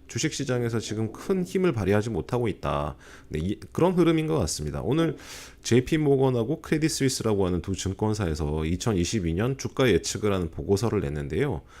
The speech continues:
네, 여러분들이 잠든 사이에 냈기 때문에 이게 약간 뉴스인 것 같아서 전해드리는데, 네. 어, 두 회사 모두 이천이십이 년에 경제 정상화가 가능할 것이다.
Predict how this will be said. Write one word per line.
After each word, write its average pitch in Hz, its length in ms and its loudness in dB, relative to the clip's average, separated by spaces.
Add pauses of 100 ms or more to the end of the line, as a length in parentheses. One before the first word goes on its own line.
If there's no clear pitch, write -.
(180)
네, 62 160 -10
여러분들이 95 420 -2
잠든 85 320 -2
사이에 92 240 0
냈기 69 240 -6
때문에 76 280 -6
이게 71 180 -6 (160)
약간 78 240 -6
뉴스인 117 280 0
것 131 100 2
같아서 80 280 -2
전해드리는데, 73 840 -4 (160)
네. 69 240 -8 (1200)
어, 127 280 6
두 160 120 10
회사 196 160 12
모두 143 220 6
이천이십이 110 720 4
년에 101 460 2
경제 98 340 0
정상화가 98 520 0
가능할 98 440 -2
것이다. 76 680 -2